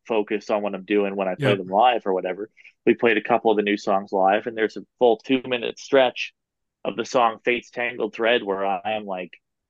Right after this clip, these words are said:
Speaker 1: focused,
Speaker 2: <laughs>
Speaker 1: because if I fuck up, I, you get lost too, right? If you get lost, you fuck up the song.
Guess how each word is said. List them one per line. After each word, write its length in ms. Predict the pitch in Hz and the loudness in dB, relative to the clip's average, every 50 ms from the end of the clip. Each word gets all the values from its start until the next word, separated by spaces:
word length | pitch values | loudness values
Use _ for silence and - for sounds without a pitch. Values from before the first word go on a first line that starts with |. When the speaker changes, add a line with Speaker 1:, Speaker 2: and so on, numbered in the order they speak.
| _ _ _ _ _ _ - - - - - _ | _ _ _ _ _ _ -20 -20 -20 -20 -8 _
Speaker 1:
focused, 560 | - 120 127 131 123 - 113 82 85 - - 107 - | 4 4 4 4 2 0 -6 -10 -10 -8 -10 -10 -10
Speaker 2:
<laughs> 40 | _ | _
Speaker 1:
because 680 | 113 104 - 107 104 95 92 90 92 95 - - - - | -14 -14 -8 -6 -6 -4 -4 -6 -8 -10 -12 -16 -12 -12
if 120 | - - 131 | -4 -2 -2
I 80 | 127 | -2
fuck 300 | - - 139 123 120 - | 0 2 0 0 2 2
up, 220 | 143 151 170 165 - | 2 2 2 2 0
I, 140 | 123 117 113 127 | -4 -6 -6 -8
you 120 | - 131 123 | -12 -6 -4
get 140 | 127 123 | -4 -2
lost 480 | 117 127 151 190 180 139 - - _ _ | 0 0 0 0 0 -4 -6 -12 _ _
too, 160 | - 190 - | -12 -10 -6
right? 160 | 117 107 131 | -6 -6 -6
If 120 | 156 - - | -6 -8 -8
you 100 | 123 117 | -8 -8
get 80 | - | -2
lost, 480 | 113 135 160 151 123 117 135 147 - _ _ | 2 4 4 4 4 2 2 0 -4 _ _
you 260 | 127 117 113 107 104 _ _ | -6 -6 -6 -6 -8 _ _
fuck 180 | 123 113 - - | -4 -2 -2 -4
up 120 | 113 - _ _ | -6 -6 _ _
the 100 | 120 110 | -6 -6
song. 340 | - - 185 214 175 123 | -2 0 2 2 2 0